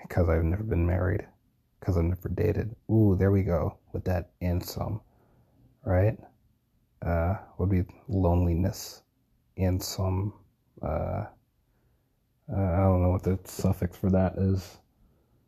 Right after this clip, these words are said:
uh, in, in Norwegian, um, or if there even is a su-, a suffix for it.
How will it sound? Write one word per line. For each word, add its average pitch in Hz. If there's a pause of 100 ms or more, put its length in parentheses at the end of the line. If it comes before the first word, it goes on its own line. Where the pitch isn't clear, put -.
(380)
uh, 90
in, 92
in 87
Norwegian, 87 (480)
um, 92 (100)
or 95
if -
there 87
even 87
is 92
a 92
su-, -
a 92
suffix - (1300)
for 90
it. -